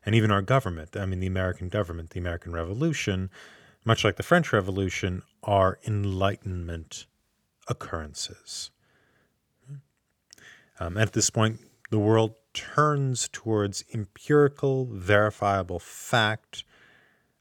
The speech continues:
um, natural law conceptions of the individual, um, and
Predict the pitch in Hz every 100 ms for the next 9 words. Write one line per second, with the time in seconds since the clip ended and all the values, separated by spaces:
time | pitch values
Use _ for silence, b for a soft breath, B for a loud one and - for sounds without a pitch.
0 | - 82 78 73 71 _ _ 104 98 -
1 | 101 95 - 92 95 - 92 85 87 92
2 | 90 90 131 143 143 147 143 143 139 B
3 | B B B B 95 90 82 80 - _
4 | _ _ - 123 104 101 123 135